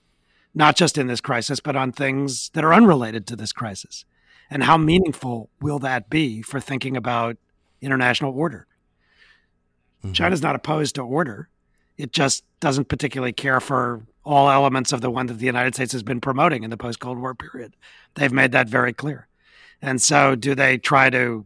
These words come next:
Speaker 1: supplant that order wholesale? Are they a selective revisionist? What does Russia mean to China in that context? What does China mean to Russia in that context?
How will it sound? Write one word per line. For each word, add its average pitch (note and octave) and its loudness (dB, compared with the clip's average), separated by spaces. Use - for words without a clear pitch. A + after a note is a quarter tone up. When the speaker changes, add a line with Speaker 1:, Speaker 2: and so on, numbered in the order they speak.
Speaker 1:
supplant C#3+ 0
that C3+ 4
order B2 0
wholesale? E3 -2
Are B2 -6
they A#2 -8
a A2+ -6
selective C3 -4
revisionist? D3 -4
What C#3+ 4
does C#3 0
Russia C3 2
mean C3 -2
to C3 -6
China C3+ -2
in B2+ -6
that B2 -4
context? C3+ -8
What B2 -10
does B2 -6
China C#3 2
mean C3 0
to B2+ -4
Russia B2+ 0
in C3+ -2
that C3 -4
context? C#3 -4